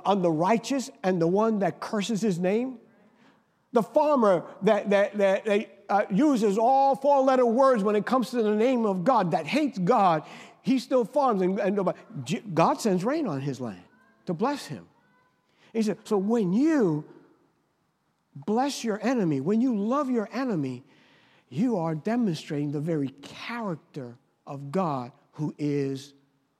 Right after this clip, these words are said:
love. And I say, I stressed earlier that this is so crucial in the day and age that we live in,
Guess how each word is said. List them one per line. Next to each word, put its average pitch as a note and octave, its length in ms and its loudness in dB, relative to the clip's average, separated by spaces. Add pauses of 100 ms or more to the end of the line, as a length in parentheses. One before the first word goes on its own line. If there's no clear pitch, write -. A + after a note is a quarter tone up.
(260)
love. F3 400 -12 (2000)
And E3 140 -4
I D#3 140 -6
say, C4+ 500 -4 (160)
I F3 120 -2
stressed C#4 420 -6
earlier A3 320 0
that D#3 200 -4 (200)
this B3+ 240 -4
is - 300 -12 (100)
so B3+ 320 -4
crucial G#3+ 580 -6
in E3+ 80 -4
the E3 80 -2
day A3 240 -2
and G#3 80 -2
age G#3 180 -2
that F3 140 -6
we E3 140 -4
live G3+ 280 -2
in, C3+ 220 -4